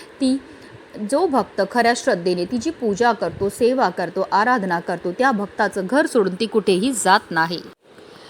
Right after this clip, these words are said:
मार्गशीर्ष गुरुवारचं व्रत सूर्योदयापासून ते सूर्यास्तापर्यंत पाळले जाते.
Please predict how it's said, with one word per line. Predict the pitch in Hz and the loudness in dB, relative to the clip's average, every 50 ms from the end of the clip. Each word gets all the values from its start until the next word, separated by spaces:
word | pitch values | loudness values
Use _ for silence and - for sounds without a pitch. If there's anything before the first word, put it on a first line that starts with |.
| - - - | -16 -6 0
मार्गशीर्ष | 254 285 320 381 392 466 466 - 508 494 415 | 4 4 4 4 2 -2 -2 -2 -2 -2 0
गुरुवारचं | 339 339 277 269 254 247 233 240 - 294 269 | -2 -2 0 4 4 4 4 4 2 2 2
व्रत | 247 196 180 185 - | 2 2 0 -2 0
सूर्योदयापासून | - 359 349 349 370 381 302 339 330 339 330 - 196 180 185 - 226 220 247 - - - - - - - | -2 0 2 2 0 0 2 2 2 2 4 4 4 4 4 0 -2 -2 -2 -4 -8 -20 -20 -20 -16 -2
ते | - 214 196 190 208 - - - | 0 0 0 0 -4 -12 -20 -18
सूर्यास्तापर्यंत | - - - 359 359 349 349 320 330 320 - 349 339 330 262 202 180 170 175 180 277 | -6 -2 0 2 4 4 4 4 2 4 2 2 2 4 2 0 0 0 -2 -2 -2
पाळले | 302 294 - 226 180 170 175 196 220 | -2 2 4 4 4 6 4 2 0
जाते. | 202 196 165 160 - 196 | 0 0 -2 -2 -2 -6